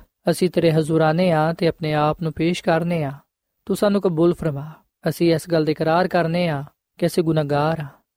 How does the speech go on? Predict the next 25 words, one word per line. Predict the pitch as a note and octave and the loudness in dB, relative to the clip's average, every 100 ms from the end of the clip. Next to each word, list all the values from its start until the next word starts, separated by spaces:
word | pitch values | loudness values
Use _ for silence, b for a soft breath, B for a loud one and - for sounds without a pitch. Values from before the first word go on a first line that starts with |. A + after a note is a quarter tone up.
| - | -4
اے | C#3+ | -4
خداوند، | - E3+ E3 F3+ D#3+ - _ | -2 0 2 2 -2 -6 _
تو | - | -10
ساڈے | E3 E3+ D#3+ | -2 0 0
تے | D3+ | 2
رحم | D#3+ D#3+ F#3 | 2 2 0
کر | F3 C#3+ - _ _ | -4 -6 -10 _ _
تے | - | -12
سانوں | F#3 G3 F#3 | -2 0 0
پاک | F#3 F3+ - | 0 0 -2
صاف | - F#3+ G3+ - | 0 2 0 0
کر | F3 E3+ | 0 0
تے | F3 | -2
ساڈے | E3 D#3+ | -2 -2
دلاں | D3 D3 D3+ | 0 0 0
وچ | D3 C#3+ - C#3+ C#3 _ - | -4 -4 -2 -2 -2 _ -18
سکونت | - - D#3 D3 | -12 -6 -4 -4
کر۔ | - D#3+ - _ _ _ _ | -8 -16 -18 _ _ _ _
اسیں | D3+ D#3+ | -6 -2
تینوں | D#3 E3 E3+ | 0 2 2
ہی | E3+ F3 | 2 2
اپنا | E3+ D#3 | 0 -2
خالق | - E3 E3 D3+ | 0 0 0 0
تے | E3 | 0
مالک | D#3 D#3+ E3 | 2 0 0